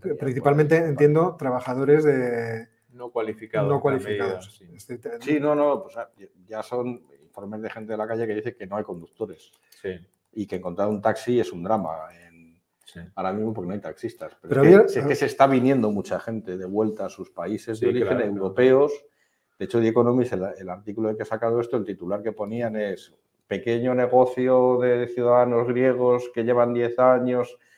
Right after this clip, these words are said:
Speaker 1: proporcionando delicatessen griegas a, a la población de Londres". Dicen, "Nos vamos a Grecia", dice, "porque es que ahora
Speaker 3: Sí.
Speaker 1: mismo han subido tanto los aranceles, tenemos tantos problemas para traer productos de Grecia que es que ahora mismo no podemos vender".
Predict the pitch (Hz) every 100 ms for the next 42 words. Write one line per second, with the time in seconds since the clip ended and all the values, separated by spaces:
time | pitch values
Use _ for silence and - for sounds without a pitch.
0 | _ _ _ 110 113 110 117 123 120 120
1 | 117 117 117 117 120 - 117 117 123 123
2 | 120 117 - 117 117 120 120 120 120 -
3 | _ _ _ _ _ _ _ - - 117
4 | 117 117 120 117 123 127 139 143 139 156
5 | - - _ _ _ _ _ - 107 95
6 | 95 98 110 107 101 131 - 90 82 90
7 | 78 80 95 - 107 110 117 98 101 110
8 | 110 107 113 117 113 110 117 117 117 -
9 | 135 95 82 - 85 104 104 120 110 110
10 | - 107 123 101 85 - 85 85 85 95
11 | - 107 110 - 113 117 113 120 - 135
12 | 90 107 101 107 120 123 98 95 90 85
13 | 82 82 85 82